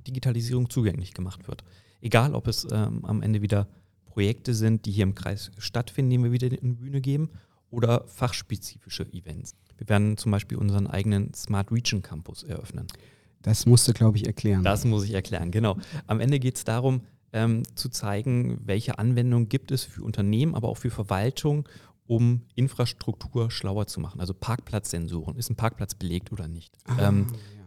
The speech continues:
Speaker 1: wie ist die Luftqualität im Raum? Ab wann schlägt dann die entsprechende schlaue
Speaker 2: Ja.
Speaker 1: App aus, äh, es müsste mal wieder gelüftet werden?
Speaker 2: Ah, ja.
Speaker 1: Aber auch so ganz einfache und vielleicht spielerische Sachen.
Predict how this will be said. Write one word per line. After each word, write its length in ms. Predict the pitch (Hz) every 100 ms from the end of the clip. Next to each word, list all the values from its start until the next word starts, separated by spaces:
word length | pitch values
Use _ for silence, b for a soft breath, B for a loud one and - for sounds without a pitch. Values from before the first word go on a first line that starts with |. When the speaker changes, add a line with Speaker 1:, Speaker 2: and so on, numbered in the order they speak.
| 90
Speaker 1:
wie 140 | 120 127
ist 160 | 131
die 40 | 117
Luftqualität 720 | 127 - - 95 90 - 95
im 220 | - 113
Raum? 400 | 107 104 113 90 87 _ _ _
Ab 140 | - 98
wann 320 | 104 104 117
schlägt 440 | - - 117 117 -
dann 140 | 107
die 120 | 101
entsprechende 440 | 113 104 - 110 110
schlaue 360 | - 101 110 110
Speaker 2:
Ja. 100 | 104
Speaker 1:
App 240 | 110 -
aus, 320 | 104 120 - -
äh, 200 | 110 110
es 100 | - 127
müsste 180 | 117 117
mal 100 | 107
wieder 140 | 101
gelüftet 440 | 104 131 - 120
werden? 220 | 76 90 120
Speaker 2:
Ah, 300 | 139 127 107
ja. 160 | 95 95 -
Speaker 1:
Aber 260 | 120 120
auch 120 | 123 110
so 100 | 104
ganz 320 | 101 117 143 -
einfache 500 | 104 120 - 139 131
und 160 | 117 107
vielleicht 240 | - 117
spielerische 540 | - 165 160 113 101
Sachen. 300 | 101 101 131